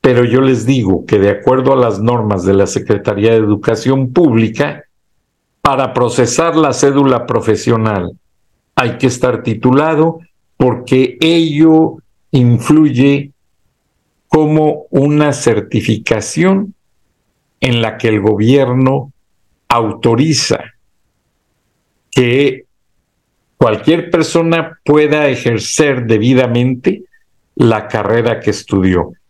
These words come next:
llámese ingeniería, licenciatura,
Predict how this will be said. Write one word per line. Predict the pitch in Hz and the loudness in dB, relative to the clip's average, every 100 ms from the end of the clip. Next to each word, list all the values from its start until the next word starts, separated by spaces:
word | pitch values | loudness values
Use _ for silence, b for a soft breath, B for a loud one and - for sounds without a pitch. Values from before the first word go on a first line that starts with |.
| _ - | _ -2
llámese | 104 113 120 110 - 107 107 - | 0 2 -2 -4 -2 0 -2 -2
ingeniería, | 113 101 - 95 92 92 135 151 143 147 - _ _ _ _ | 0 0 0 0 0 2 4 4 2 -4 -12 _ _ _ _
licenciatura, | 117 101 117 101 92 104 - - 160 151 151 151 151 | 0 2 2 -2 0 -2 -2 0 4 4 2 0 -8